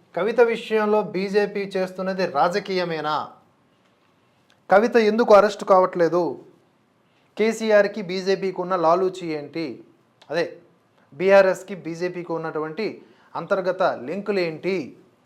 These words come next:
ఇవి జనరల్గా వస్తుట-, వచ్-, వస్తున్నటువంటి విమర్శలు. కవిత అరెస్ట్ కావాలి, కవిత అరెస్ట్ ఎప్పుడు?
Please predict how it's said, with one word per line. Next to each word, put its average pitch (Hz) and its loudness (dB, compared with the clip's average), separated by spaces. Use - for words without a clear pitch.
ఇవి 220 -2
జనరల్గా 202 4
వస్తుట-, 180 -4
వచ్-, 156 -14
వస్తున్నటువంటి 180 -4
విమర్శలు. 208 -2
కవిత 196 -2
అరెస్ట్ 196 0
కావాలి, 180 -4
కవిత 190 -2
అరెస్ట్ 185 -2
ఎప్పుడు? 175 -8